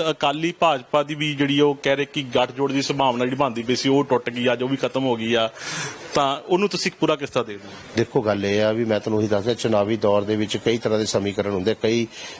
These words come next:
Speaker 2: ਮਲਟੀਪਲੀਕੇਸ਼ਨ, ਮਲਟੀਪਲੀਕੇਸ਼ਨ ਹੁੰਦੀ ਆ, ਕਿਤੇ ਡਿਵੀਡੇਸ਼ਨ ਹੁੰਦੀ ਆ, ਵੀ ਕਿਸ ਤਰੀਕੇ ਨਾਲ ਆਪਾਂ ਕਰਨਾ,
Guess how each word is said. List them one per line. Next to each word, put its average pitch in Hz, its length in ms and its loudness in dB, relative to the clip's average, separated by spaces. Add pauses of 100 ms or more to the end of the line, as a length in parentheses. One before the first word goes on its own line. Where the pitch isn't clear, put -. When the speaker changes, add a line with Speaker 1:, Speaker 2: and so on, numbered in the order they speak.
(120)
Speaker 2:
ਮਲਟੀਪਲੀਕੇਸ਼ਨ, 107 840 2
ਮਲਟੀਪਲੀਕੇਸ਼ਨ 107 720 0
ਹੁੰਦੀ 107 360 2
ਆ, 107 80 4
ਕਿਤੇ 101 220 0
ਡਿਵੀਡੇਸ਼ਨ 107 480 0
ਹੁੰਦੀ 98 260 2
ਆ, 104 60 4
ਵੀ 110 120 0
ਕਿਸ 113 200 -2
ਤਰੀਕੇ 110 340 0
ਨਾਲ 104 180 2
ਆਪਾਂ 104 320 0 (520)
ਕਰਨਾ, 101 340 0